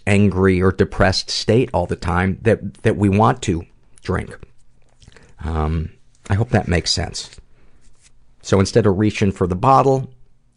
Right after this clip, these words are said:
you know, you reach the, for the phone to talk to somebody in your support group, or you go for a run, or, you know,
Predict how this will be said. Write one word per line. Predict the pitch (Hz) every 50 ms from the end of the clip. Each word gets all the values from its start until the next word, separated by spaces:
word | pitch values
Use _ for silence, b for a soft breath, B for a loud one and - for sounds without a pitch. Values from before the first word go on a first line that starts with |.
| -
you | 147 147
know, | 131 123
you | 123 120
reach | 123 131 131 - -
the, | 135 131 -
for | - - - 120
the | 117
phone | 120 - 135 135 123 98 82
to | 82
talk | - - 98 95 98 -
to | - 82
somebody | - 101 95 95 95 90
in | 85 90
your | 92 87
support | - 98 - - 95 90 92 -
group, | - - - - - - - -
or | - - - - B B B B B B B B B B B B -
you | - -
go | 90 92 90
for | - - 85 85 80 82
a | 82 80
run, | 80 85 90 92 92 85 82 80 78 78 - - - - - -
or, | 85 82 80 80 80 78 76 - - - - - - - - - - - - - _ _ - _ _ - _ _ -
you | - - -
know, | - -